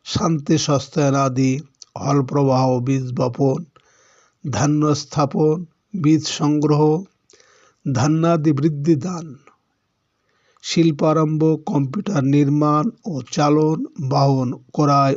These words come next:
ও বিক্রয়। দুটো তেতাল্লিশ মধ্যে গাত্রহরিদ্রা, অব্বড়ান্ন নিষ্ক্রামণ, নববস্ত্র পরিধান, বৃক্ষাদি রোপণ।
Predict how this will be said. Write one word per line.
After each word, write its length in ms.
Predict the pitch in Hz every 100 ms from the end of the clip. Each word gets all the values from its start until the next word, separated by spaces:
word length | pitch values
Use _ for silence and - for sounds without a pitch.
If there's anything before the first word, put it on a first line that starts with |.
| -
ও 140 | 151 131
বিক্রয়। 600 | 135 - - - - - _ _ _ _ - _ -
দুটো 300 | 147 160 185
তেতাল্লিশ 720 | 139 185 - 196 196 190 -
মধ্যে 460 | 147 156 139 127 147
গাত্রহরিদ্রা, 1200 | 131 226 226 - 175 156 151 139 139 135 139 - _
অব্বড়ান্ন 720 | 208 143 131 151 143 135 160 139
নিষ্ক্রামণ, 800 | 139 143 - 208 139 139 143 180 _ _ _ _ _ _ -
নববস্ত্র 760 | 143 139 143 143 143 - 156
পরিধান, 680 | 123 147 151 139 151 156 254 - _ _ _ _ _ _ _ _ - _ _ _
বৃক্ষাদি 580 | 160 147 147 - 135 120
রোপণ। 440 | 123 123 - 135